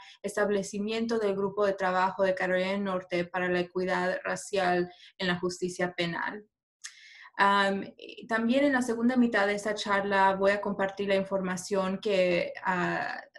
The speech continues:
sobre lo que ocurrió esta semana en la Asamblea General de Carolina del Norte y cuáles son los proyectos de ley que nosotros estamos vigilando.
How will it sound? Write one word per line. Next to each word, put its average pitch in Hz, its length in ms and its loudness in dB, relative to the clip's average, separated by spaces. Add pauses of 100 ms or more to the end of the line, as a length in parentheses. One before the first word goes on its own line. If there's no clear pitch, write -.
(120)
sobre 202 320 -2
lo 190 120 2
que 196 120 0
ocurrió 196 880 2
esta 196 360 -2
semana 190 440 -2
en 185 80 -4
la 185 60 -4
Asamblea 180 460 -2
General 180 520 -2
de 208 80 -4
Carolina 180 360 0
del 175 140 -2
Norte 254 500 0 (400)
y 220 140 -4
cuáles 233 280 4
son 240 120 0
los 233 160 -2
proyectos 208 420 -2
de 202 100 -2
ley 190 180 -2
que 196 100 -4
nosotros 196 380 -8
estamos 180 500 -4
vigilando. 175 840 -2